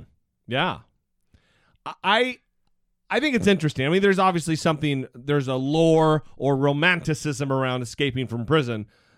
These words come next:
but, uh, these are bad guys. I mean, there's a lot of talk on the news right now about one of them being psychopathic,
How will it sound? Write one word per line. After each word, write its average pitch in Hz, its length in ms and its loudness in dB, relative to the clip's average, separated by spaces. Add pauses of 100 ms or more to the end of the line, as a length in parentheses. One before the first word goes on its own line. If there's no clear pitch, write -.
but, 135 340 -2
uh, 117 340 0 (380)
these 214 220 2
are 302 40 2
bad 160 300 2
guys. 117 640 -4 (260)
I 135 60 -10
mean, 139 260 -6 (160)
there's 160 280 -2
a 165 40 -4
lot 175 240 0
of 160 80 -8
talk 160 300 0
on 147 100 -2
the 139 60 -2
news 147 200 0
right 131 160 -2
now 127 140 -2
about 120 220 -4
one 165 160 2
of 143 100 -4
them 123 200 -6
being 120 380 -4 (1400)
psychopathic, - 1000 -6